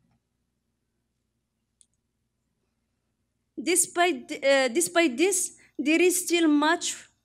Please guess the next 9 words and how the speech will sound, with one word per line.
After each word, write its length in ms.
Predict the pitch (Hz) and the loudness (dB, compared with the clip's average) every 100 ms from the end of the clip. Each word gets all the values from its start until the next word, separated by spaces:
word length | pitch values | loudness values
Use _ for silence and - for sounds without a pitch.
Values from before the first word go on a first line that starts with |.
| _ | _
work 540 | 262 269 302 320 302 - _ _ _ _ _ _ _ _ _ - | -8 2 4 4 -2 -18 _ _ _ _ _ _ _ _ _ -6
to 200 | 302 285 | -2 0
do, 280 | 277 285 285 _ _ _ _ _ _ _ _ - | -2 -4 -8 _ _ _ _ _ _ _ _ -4
to 120 | 330 | 0
be 140 | 262 311 | 0 0
done. 380 | 233 202 185 - _ _ _ _ _ _ _ _ _ 240 | 0 -2 -8 -18 _ _ _ _ _ _ _ _ _ -12
There 260 | 226 302 | -2 0
are, 220 | 311 339 - _ _ 269 | 2 -2 -6 _ _ 0
uh, 400 | 269 254 254 | 2 2 0